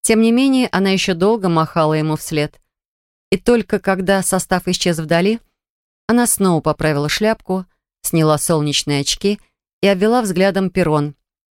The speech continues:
Ее карие глаза с удлиненным разрезом сияли так же ярко, как ослепительная приветливая улыбка красиво очерченных губ. «Счастливое лицо, почти счастливое», подумал Анри Крессон,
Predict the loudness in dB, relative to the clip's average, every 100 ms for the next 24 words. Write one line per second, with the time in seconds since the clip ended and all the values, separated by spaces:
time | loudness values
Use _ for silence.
0 | _ _ _ 2 2 2 0 2 0 0
1 | 0 0 2 0 0 -2 -2 0 0 2
2 | 2 0 0 0 0 2 0 -2 0 0
3 | 0 -2 _ -2 -2 -2 0 0 -2 -4
4 | -6 -6 _ _ _ _ -4 0 0 0
5 | 0 0 0 2 2 0 0 0 0 0
6 | 2 0 -2 -6 -4 -4 -2 0 0 -2
7 | -2 -4 -4 -4 -4 -2 -6 -6 -20 _
8 | _ _ _ _ _ _ _ _ 0 0
9 | -2 -2 2 2 2 0 -2 -4 -4 -2
10 | 0 0 -4 _ _ _ _ -4 -2 -4
11 | -4 -4 -2 -4 -4 -4 -4 -4 -10 -14
12 | _ _ _ _ 0 2 2 2 2 0
13 | 0 0 -2 -2 0 0 0